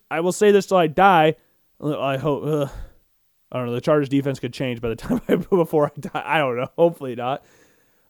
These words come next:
Um, if they can stay healthy, the Chargers defense is very, very good.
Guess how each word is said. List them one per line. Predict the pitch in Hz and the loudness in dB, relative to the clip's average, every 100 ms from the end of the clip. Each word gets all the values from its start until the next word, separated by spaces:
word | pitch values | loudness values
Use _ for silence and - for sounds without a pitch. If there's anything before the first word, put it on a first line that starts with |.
| _ 196 | _ 2
Um, | 202 185 175 151 123 - _ _ _ _ _ _ _ _ _ _ _ _ _ _ | 8 8 6 2 -6 -18 _ _ _ _ _ _ _ _ _ _ _ _ _ _
if | - 196 | -2 6
they | 247 | 8
can | 311 | 8
stay | 208 226 202 | 6 6 6
healthy, | 175 160 - 101 101 - _ _ _ - | 6 4 2 -6 -10 -14 _ _ _ -4
the | 170 180 | 0 0
Chargers | - 208 208 202 202 151 | 2 6 6 6 2 0
defense | 185 175 170 147 - | -2 0 0 -2 -2
is | 135 | -6
very, | 117 131 127 | -2 0 0
very | 120 113 107 | -2 -4 -6
good. | 95 78 | -8 -12